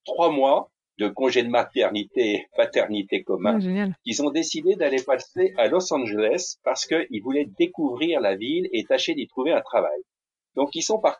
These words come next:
Speaker 1: ils sont arrivés ici avec deux, j'exagère un peu en disant ça, mais vraiment, c'est quand même le cas,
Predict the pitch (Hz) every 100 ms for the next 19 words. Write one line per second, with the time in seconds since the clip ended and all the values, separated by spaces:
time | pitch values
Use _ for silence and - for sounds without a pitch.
0 | _ 151 147 165 202 214 170 135 113 -
1 | 139 277 - _ _ - 95 92 147 175
2 | 156 - - 85 92 110 110 120 120 120
3 | 120 107 107 107 - 147 120 90 90 113
4 | 143 151 151 107 110 110 107 104 95 98
5 | 95